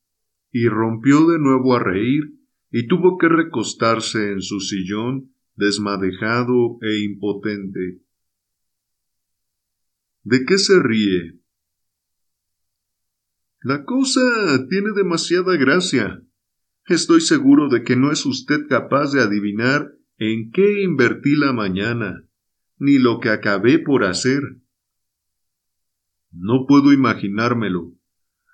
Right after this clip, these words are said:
aunque supongo que habrá estado estudiando las costumbres y hasta quizá la casa de la señorita Irene Adler". Exactamente,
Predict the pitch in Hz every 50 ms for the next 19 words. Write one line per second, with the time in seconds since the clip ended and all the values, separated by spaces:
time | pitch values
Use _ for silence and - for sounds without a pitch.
0 | _ _ 139 147 156 160 156 151 165 160 151 147 143 143 - 139 127 135 - 143
1 | 143 147 147 143 135 - 113 107 104 98 104 110 113 113 113 107 - - - 113
2 | 113 110 110 110 104 104 - - 95 95 101 104 107 113 113 107 107 104 101 90
3 | 90 - - 95 92 90 90 - - 117 120 123 131 127 120 110 98 90 92 -
4 | - - _ _ _ _ _ _ _ _ - 101 104 104 104 101 - - 104 98
5 | 95 - - - 98 92 95 - 98 87 - - 104 110 123 131 135 131 - _
6 | _ _ _ - 98 95 95 95 - 110 117 123 - - 123 110 104 101 98 95
7 | 90 - - 101 98 95 95 95 101 113 123 117 - 123 110 107 101 98 98 107
8 | 104 101 107 104 107 107 107 101 95 101 107 113 110 107 98 90 87 87 - _
9 | _ _ _ _ _ _ _ _ _ _ _ _ _ _ _ _ _ _ _ _
10 | _ _ _ _ _ _ _ _ _ _ _ _ _ _ _ _ _ _ 190 196
11 | 180 160 - - 190 190 180 185 - 185 143 123 123 120 123 127 127 127 123 107
12 | 95 92 -